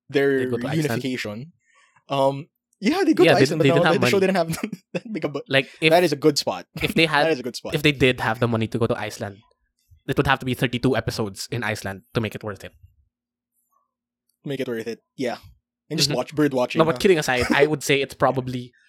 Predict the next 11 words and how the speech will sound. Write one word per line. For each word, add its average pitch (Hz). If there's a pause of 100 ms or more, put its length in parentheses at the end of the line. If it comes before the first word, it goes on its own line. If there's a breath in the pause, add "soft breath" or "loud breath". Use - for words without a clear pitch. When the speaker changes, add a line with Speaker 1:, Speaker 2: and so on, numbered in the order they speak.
(160 soft breath)
Speaker 2:
the 131
lowest 127
rated 117
drama 101 (280)
that -
deserves 113
to 127
be 113
in 110
double 104
digits. -